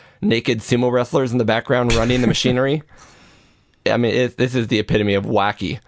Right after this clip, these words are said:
Speaker 2: Yeah.
Speaker 1: But the gameplay is also solid and fun and challenging, but fair.
Speaker 2: Yeah.
Speaker 1: Which is a Treasure trademark.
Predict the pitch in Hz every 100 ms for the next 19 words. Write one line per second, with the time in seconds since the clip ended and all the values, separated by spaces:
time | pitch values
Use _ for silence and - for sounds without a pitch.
0 | - 147 120 - 123 123 107 - 131 123
1 | 123 123 113 107 110 123 117 - 104 107
2 | 113 117 107 - 110 113 - 110 - 120
3 | 117 117 110 120 120 110 - 110 117 143
4 | - _ _ 135 113 113 113 117 107 107
5 | - 110 107 113 110 110 - _ _ -
6 | - 113 113 113 117 -